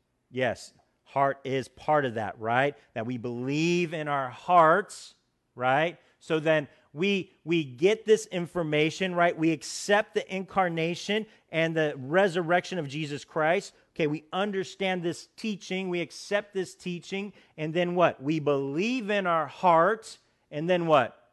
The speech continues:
Then we confess with our mouth. What does that remind you of? Head, heart, walk.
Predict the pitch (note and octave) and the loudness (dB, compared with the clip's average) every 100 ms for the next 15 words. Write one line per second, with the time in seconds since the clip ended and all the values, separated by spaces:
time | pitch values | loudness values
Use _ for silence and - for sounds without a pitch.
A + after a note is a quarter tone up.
0 | _ _ - C3 C#3+ B2+ A2 _ - D#3+ | _ _ -12 -8 -8 -10 -12 _ 0 0
1 | - D#3 - C3 B2 B2 F#2 D#2+ - _ | 0 -8 -6 -4 -4 -4 -6 -8 -20 _
2 | _ _ _ _ _ _ _ _ _ - | _ _ _ _ _ _ _ _ _ -8
3 | D#3 D3+ D3 C#3 C#3 C3 A#2+ A2 F2+ D#2+ | -4 0 0 0 -2 -2 -4 -6 -8 -12
4 | _ _ _ _ _ _ _ _ _ _ | _ _ _ _ _ _ _ _ _ _
5 | _ _ _ - C3 C3 B2 A2+ _ _ | _ _ _ -2 0 0 -4 -12 _ _
6 | _ _ _ C3 A#2+ A2+ - _ _ _ | _ _ _ -2 0 -2 -6 _ _ _
7 | _ _ _ _ - A2+ F#2+ D2+ | _ _ _ _ -8 -4 -4 -6